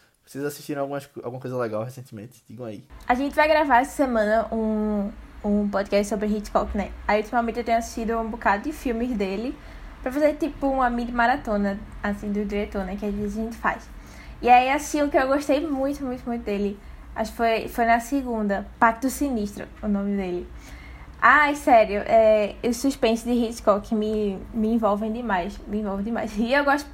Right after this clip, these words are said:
Speaker 2: mais quando eles puxam pro sus-, pro suspense mesmo, não tanto pra mais romances, ou drama, ou coisa de espionagem, não. Mas,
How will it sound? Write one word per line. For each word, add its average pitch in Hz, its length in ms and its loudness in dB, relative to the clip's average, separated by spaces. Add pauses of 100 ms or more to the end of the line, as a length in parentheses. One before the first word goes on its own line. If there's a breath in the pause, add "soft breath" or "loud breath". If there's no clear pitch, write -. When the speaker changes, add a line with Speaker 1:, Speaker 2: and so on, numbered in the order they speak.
(140)
Speaker 2:
mais 240 280 4
quando 240 200 -2
eles 240 180 -2
puxam 226 340 -4
pro 226 160 -10
sus-, 269 300 -6 (260)
pro 240 120 -2
suspense 240 500 -4
mesmo, 208 340 -2 (400 loud breath)
não 214 220 4
tanto 226 260 -2
pra 208 600 2 (100)
mais 202 240 2
romances, 202 640 -2
ou 185 80 -2
drama, 196 640 0
ou 190 560 -4 (380)
coisa 208 220 0
de 214 60 -2
espionagem, 208 640 0
não. 185 120 -4 (580 loud breath)
Mas, 208 1000 2